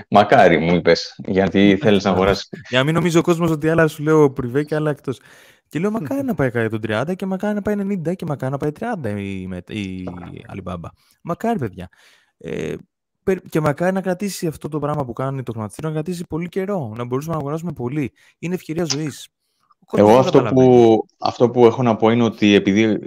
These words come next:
Speaker 1: έχω ξαναπεί ότι είμαι περισσότερο των κρύπτο, εγώ το ίδιο πράγμα έζησα το
Speaker 2: Δεν μας
Speaker 1: δεκαοκτώ
Speaker 2: συμφωνεί
Speaker 1: με
Speaker 2: αυτό, δεν
Speaker 1: τη-,
Speaker 2: μας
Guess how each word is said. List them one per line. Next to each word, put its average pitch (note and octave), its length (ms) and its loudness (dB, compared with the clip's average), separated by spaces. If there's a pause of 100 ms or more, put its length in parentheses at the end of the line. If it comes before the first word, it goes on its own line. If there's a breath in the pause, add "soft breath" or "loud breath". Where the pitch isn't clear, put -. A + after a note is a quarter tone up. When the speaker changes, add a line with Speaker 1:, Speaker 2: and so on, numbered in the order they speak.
Speaker 1:
έχω G#2+ 160 -6
ξαναπεί G#2 320 0
ότι G2+ 160 0
είμαι G#2 100 0
περισσότερο G2+ 360 0
των F2 160 -4
κρύπτο, F#2+ 680 2
εγώ F#2+ 240 6
το A#2 120 4
ίδιο A#2+ 160 6
πράγμα A2+ 300 4
έζησα A2+ 300 2
το G2+ 100 2
Speaker 2:
Δεν F#2 100 6
μας F2 80 2
Speaker 1:
δεκαοκτώ E2 240 2
Speaker 2:
συμφωνεί G2+ 240 4
Speaker 1:
με F2 80 2
Speaker 2:
αυτό, E2+ 140 -4
δεν F2 180 2
Speaker 1:
τη-, E2+ 140 2
Speaker 2:
μας E2 80 0